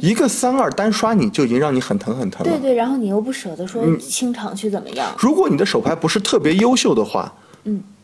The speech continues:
Speaker 1: 你点杀他你是亏的，
Speaker 2: 对。
Speaker 1: 你清场了你又觉得好像不舍得对面手上的东西。
Speaker 2: 对，因为他肯定还有其他生物要来。
Speaker 1: 对，对，对，这是很难的。但土法经验师，所以现在看最好办法是反击掉。
Speaker 2: 对。
Speaker 1: 但是问题是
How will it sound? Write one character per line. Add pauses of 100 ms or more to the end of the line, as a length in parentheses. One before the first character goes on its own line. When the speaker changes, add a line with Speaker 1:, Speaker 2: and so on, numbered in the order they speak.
(220)
Speaker 1:
你
点
杀
他
你
是
亏
的， (140)
Speaker 2:
对。
Speaker 1:
你
清
场
了
你
又
觉
得
好
像 (140)
不
舍
得
对
面
手
上
的
东
西。
Speaker 2:
对，
因
为
他
肯
定
还
有
其
他
生
物
要
来。
Speaker 1:
对，
对，
对，
这
是
很
难
的。
但 (640)
土
法
经
验
师，
所
以
现
在
看
最
好
办
法
是
反
击
掉。 (400)
Speaker 2:
对。 (100)
Speaker 1:
但
是
问
题
是